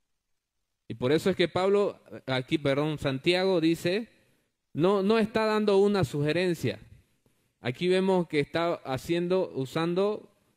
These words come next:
un imperativo, un mandato. Dice, "Tened o tengan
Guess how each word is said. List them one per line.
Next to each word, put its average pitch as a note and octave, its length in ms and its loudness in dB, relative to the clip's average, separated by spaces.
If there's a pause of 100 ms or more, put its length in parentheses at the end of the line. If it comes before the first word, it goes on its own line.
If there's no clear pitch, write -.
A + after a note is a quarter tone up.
(120)
un D3 180 -2
imperativo, D3 800 0
un C#3+ 120 -2
mandato. D3 540 -4
Dice, F3 440 -4 (440)
"Tened D#3 500 4 (880)
o A2 140 -6
tengan F#3 880 -2